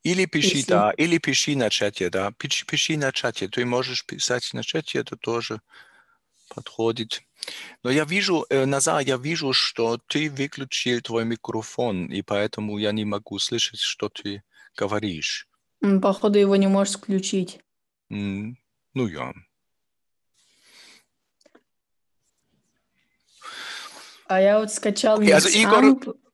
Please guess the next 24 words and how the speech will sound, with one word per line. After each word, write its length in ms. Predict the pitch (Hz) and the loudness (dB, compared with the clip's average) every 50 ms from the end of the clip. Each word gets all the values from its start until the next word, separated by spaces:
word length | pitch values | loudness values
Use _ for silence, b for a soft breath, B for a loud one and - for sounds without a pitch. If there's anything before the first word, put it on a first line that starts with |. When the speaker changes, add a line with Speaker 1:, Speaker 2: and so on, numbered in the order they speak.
| _ - 311 | _ -12 -10
Speaker 2:
А. 60 | - - | -4 0
Speaker 1:
Да, 220 | 123 120 101 98 95 - - | 2 4 4 2 2 0 0
also, 260 | 135 135 165 165 - | 0 2 2 0 0
секундочку. 580 | - - - 156 - 233 233 220 - - 220 339 B B B B B | -2 -2 -2 0 2 2 2 2 0 -2 -4 -4 B B B B B
Also 180 | - 143 131 143 - | -2 0 0 0 0
Igor 400 | 170 202 220 - 214 190 196 - _ _ | 0 0 2 4 2 2 2 -2 _ _
установил, 580 | - 156 - - 143 127 120 104 120 165 226 330 339 - _ - B B B B _ _ _ | -2 -2 0 2 2 2 2 2 2 0 0 0 -2 -8 _ -20 B B B B _ _ _
и 320 | 151 160 156 156 156 143 - - | -4 -2 -2 0 -2 -2 0 0
Адель, 480 | - 147 175 185 208 202 208 208 - - | 0 0 2 2 2 2 2 0 -2 -4
э, 140 | - - 151 | -4 -2 -2
что 260 | 151 - - 151 156 | -2 0 0 0 0
с 80 | 160 - | 0 0
тобой? 340 | - 147 135 151 170 190 254 330 269 - _ - - - - | -2 -2 0 2 0 0 0 -4 -6 -10 _ -12 -12 -6 0
Ты 140 | - 202 196 | 2 4 6
Speaker 2:
Э, 60 | 190 | 6
Speaker 1:
тоже 220 | 190 185 196 202 | 6 6 6 6
Speaker 2:
я, 120 | 208 208 208 | 4 4 2
Speaker 1:
ус- 100 | 202 - - - - - | 0 -2 -4 -6 -4 0
Speaker 2:
я, 360 | - 196 202 202 202 196 - - | 2 4 4 4 2 0 0 0
я 200 | 190 185 190 190 | 2 4 4 4
установил, 640 | 196 196 - 208 202 196 190 190 202 202 202 196 190 | 2 2 0 2 4 4 6 6 6 6 6 6 6
э, 220 | 180 175 175 175 | 6 6 4 4
Visual 460 | 180 190 196 190 190 190 185 185 180 | 2 2 0 2 2 2 2 2 0
Studio 800 | 175 - - - - - 190 180 180 180 175 170 170 170 170 180 | -2 -4 -8 -6 -4 -4 -2 -2 0 -2 -2 0 -2 -4 -4 -6